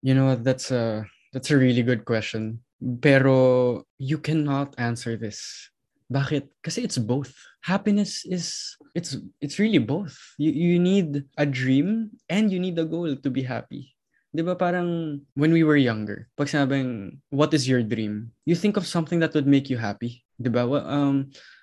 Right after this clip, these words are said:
ano ba yung dream natin nun? "I want to be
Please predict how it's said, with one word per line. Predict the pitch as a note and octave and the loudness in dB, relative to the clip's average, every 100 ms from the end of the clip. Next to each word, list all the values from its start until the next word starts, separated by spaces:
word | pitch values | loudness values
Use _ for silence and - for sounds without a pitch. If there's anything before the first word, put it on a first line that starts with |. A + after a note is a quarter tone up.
| - | -4
ano | D3 D3 | 0 2
ba | D3+ | 4
yung | D3+ C#3+ | 4 2
dream | C#3 C#3 | 2 2
natin | C3+ B2+ C3 B2 | 2 0 -4 -6
nun? | A2+ | -6
"I | B2 | -4
want | C3 C3 C3 | -2 -2 -2
to | C3 | -2
be | B2 B2+ B2 B2 A#2+ A#2+ A#2 | 0 0 0 -2 -4 -4 -8